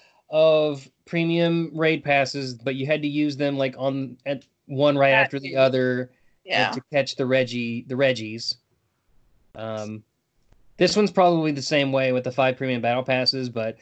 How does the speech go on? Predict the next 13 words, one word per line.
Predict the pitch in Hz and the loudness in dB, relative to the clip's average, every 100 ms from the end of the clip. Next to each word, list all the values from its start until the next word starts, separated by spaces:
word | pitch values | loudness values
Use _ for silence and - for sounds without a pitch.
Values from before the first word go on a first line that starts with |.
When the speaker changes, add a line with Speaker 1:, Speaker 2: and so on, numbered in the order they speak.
| - - _ _ | -20 -20 _ _
Speaker 1:
you | 123 | -6
know, | 110 107 120 | -6 -8 -12
you | 131 139 | -6 0
get | 156 147 | 2 2
a | 139 | 2
bunch | 147 139 | 2 2
of | 135 | 2
other | 143 127 | 2 2
items | 123 127 117 | 0 -2 -6
to | 117 | -6
go | 120 | -4
with | 120 117 | -4 -6
it. | 110 | -8